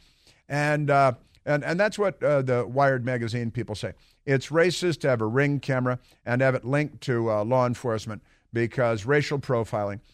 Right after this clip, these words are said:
And, you know, what does that have to do with anything? You people are mentally ill. It's video of somebody stealing stuff off your front doorstep,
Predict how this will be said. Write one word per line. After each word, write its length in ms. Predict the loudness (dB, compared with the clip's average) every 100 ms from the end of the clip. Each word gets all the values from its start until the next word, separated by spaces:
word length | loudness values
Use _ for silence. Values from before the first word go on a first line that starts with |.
| _ _ -8
And, 460 | -4 -2 -4 -6 -12 _ _ -2
you 80 |
know, 140 | 0 2
what 160 | 0
does 80 | -2
that 120 | 0
have 140 | 0 -2
to 80 | -2
do 80 |
with 140 | -2 -2
anything? 400 | -4 -4 -4 -6
You 100 | -6
people 340 | -6 -8 -4
are 60 | -2
mentally 560 | 0 -2 -4 -4 -6 -4
ill. 340 | -4 -4 -6 -12 _ _ _ _
It's 240 | -2 -2 -2
video 460 | -2 0 2 2
of 100 | 0
somebody 320 | -2 0 0
stealing 420 | -2 -2 0 0 -4
stuff 380 | -2 -2 0
off 180 | -2 -2
your 120 | -4
front 280 | -4 -4 -4
doorstep, 460 | -4 -4 -6 -12